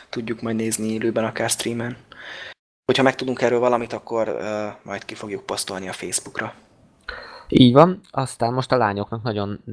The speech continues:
Speaker 2: szoros lesz a menetrend, négy naponta játsszák a meccset, holnap Budapestre utaznak a lányok, vas-, a Magyar Kupában a Vasas ellen kell pályára lépni, aztán szombaton jön a romániai E H F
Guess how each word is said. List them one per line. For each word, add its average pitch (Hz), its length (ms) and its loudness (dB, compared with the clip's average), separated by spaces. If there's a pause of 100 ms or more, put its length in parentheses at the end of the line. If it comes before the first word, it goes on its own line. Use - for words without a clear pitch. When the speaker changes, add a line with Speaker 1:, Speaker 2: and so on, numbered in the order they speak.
(120)
Speaker 2:
szoros 107 600 0
lesz - 260 -4
a 117 40 0
menetrend, 120 460 0
négy 113 160 2
naponta 104 400 0
játsszák 95 460 0
a 107 40 0
meccset, 123 480 0 (320)
holnap 101 560 2 (840)
Budapestre 117 540 0
utaznak 98 400 -2
a 101 40 -2
lányok, 95 340 -2
vas-, - 260 -4
a 107 140 2
Magyar 110 380 2
Kupában 95 480 -2
a 90 60 -6
Vasas 139 340 -4
ellen 113 400 0
kell 104 440 -4
pályára 104 400 0
lépni, 98 440 -4 (400)
aztán - 440 -4
szombaton 98 480 0
jön 95 140 -2
a 92 80 0
romániai 117 640 0
E 143 120 0
H 131 260 2
F 117 60 -18